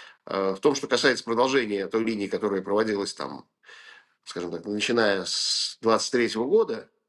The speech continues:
ну, то есть, в, в, и линии Запада в плане санкций, то есть все санкции, которые были реально эффективны, которые действительно там оказали серьезный эффект на российскую экономику, они были приняты более-менее в двадцать втором году.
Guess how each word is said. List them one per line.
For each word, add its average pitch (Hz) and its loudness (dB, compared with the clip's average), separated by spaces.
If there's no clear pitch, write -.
ну, 127 4
то 117 -4
есть, 95 -4
в, 101 -2
в, - -2
и 120 2
линии 135 2
Запада 113 0
в - -20
плане 110 2
санкций, 98 -2
то 87 -12
есть 92 -8
все - -2
санкции, 110 2
которые 104 0
были 101 0
реально 101 0
эффективны, 98 -4
которые 92 -4
действительно 95 -6
там 80 -12
оказали 95 -6
серьезный 101 -2
эффект 104 -6
на 104 -6
российскую 98 -6
экономику, 139 -2
они 113 -2
были 113 -2
приняты 107 -4
более-менее 101 -2
в 82 -6
двадцать 104 -2
втором 92 -4
году. 85 -8